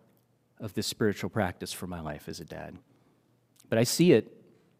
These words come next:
in that s-, for example, in that story about the butterflies I told earlier. Parenting often involves discomfort. A child tries out a new skill and gets frustrated. Someone gets upset,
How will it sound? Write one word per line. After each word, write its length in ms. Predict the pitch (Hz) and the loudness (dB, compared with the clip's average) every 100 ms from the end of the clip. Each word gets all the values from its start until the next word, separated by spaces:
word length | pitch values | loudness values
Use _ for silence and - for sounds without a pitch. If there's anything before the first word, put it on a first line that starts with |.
| _ _ - | _ _ 4
in 120 | 117 | 8
that 140 | 120 | 8
s-, 220 | - - - | 4 -8 -10
for 160 | - 117 | 2 2
example, 440 | 113 120 117 113 | 6 4 6 4
in 60 | 104 | 4
that 140 | 107 | 2
story 380 | - 127 117 104 | 2 4 6 4
about 220 | 101 95 | 2 -2
the 60 | 98 | 0
butterflies 680 | 110 98 - 90 76 76 | 0 0 -4 -6 -6 -10
I 60 | 90 | -12
told 280 | - 92 98 | -8 -8 -6
earlier. 360 | 82 - - - _ _ _ _ _ _ _ _ _ _ _ _ _ _ _ | -8 -10 -16 -20 _ _ _ _ _ _ _ _ _ _ _ _ _ _ _
Parenting 560 | - 190 202 185 165 147 | 4 6 6 6 6 6
often 400 | 139 160 - 147 | 8 6 6 8
involves 520 | 127 113 120 117 113 | 8 10 10 10 8
discomfort. 720 | - 110 - 135 120 82 - - _ _ _ _ _ _ _ _ _ _ _ _ _ | 0 -6 0 2 2 -4 -12 -20 _ _ _ _ _ _ _ _ _ _ _ _ _
A 80 | 123 | -8
child 460 | - 127 123 123 113 | 4 6 8 6 2
tries 380 | - 113 113 | 0 2 4
out 160 | 110 107 | 4 2
a 40 | |
new 220 | 101 104 104 | 2 0 -2
skill 520 | - 113 101 107 120 | -2 -2 -2 -4 -6
and 140 | 107 104 | -10 -6
gets 180 | 110 - | -4 -2
frustrated. 600 | - - - 82 76 - _ _ _ _ _ _ _ _ _ | 0 0 -2 -10 -10 -18 _ _ _ _ _ _ _ _ _
Someone 480 | - 101 104 104 | -6 -2 -2 -4
gets 300 | 104 104 - | -6 -8 -8
upset, 400 | 117 - 147 - | -14 -4 -4 -4